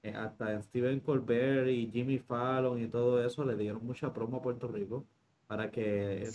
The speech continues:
Speaker 1: se, se aumentara el turismo. No sé si tú te acuerdas que aquí Jimmy Fallon hizo, hizo el show de él aquí, este, Bad Bunny, eh, con todas las cosas que, que, que se hace. Bueno, no sé, como que siento que se tiró mucho para la promoción para, para que viniera mucho el turismo, aumentar el turismo aquí en la isla.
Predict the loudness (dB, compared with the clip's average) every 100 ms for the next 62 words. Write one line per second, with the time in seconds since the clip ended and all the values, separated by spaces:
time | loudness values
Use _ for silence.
0 | -4 -4 -4 -2 0 -2 -2 -2 -2 0
1 | 0 0 -2 -4 -4 0 0 0 -2 0
2 | 0 0 -2 -4 -4 -4 0 0 0 0
3 | 0 -2 -2 0 -2 -4 0 0 2 0
4 | 2 2 4 2 0 -2 0 0 -2 -12
5 | _ _ _ _ 0 4 4 2 0 2
6 | 2 2 0 -2 -4 0 2 4 2 4
7 | 4 4 2 -4 -4 -2 -2 -4 -6 -4
8 | -2 -2 -4 -6 -4 -8 -6 -6 -4 -2
9 | -2 0 0 0 -2 -4 -4 -4 -4 -4
10 | -4 -2 -2 -4 -8 _ 0 2 4 4
11 | 2 0 0 2 2 2 0 0 0 0
12 | -2 0 -2 0 0 0 -2 -4 -6 -4
13 | -4 -4 -2 -4 -2 -4 -2 -4 -2 -2
14 | -2 -2 -6 -8 -8 -8 -4 -4 -2 -4
15 | -4 -4 -4 -4 -6